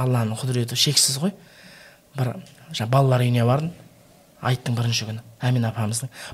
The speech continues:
Балаларды ойнаттық, көңілін көтердік, үйттік, бүйттік. Сөйтіп енді үйде балам күтіп отыр мен.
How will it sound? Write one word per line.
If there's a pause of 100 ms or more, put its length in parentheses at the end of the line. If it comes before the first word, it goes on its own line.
Балаларды
ойнаттық,
көңілін
көтердік,
үйттік,
бүйттік. (340)
Сөйтіп
енді
үйде
балам
күтіп
отыр
мен.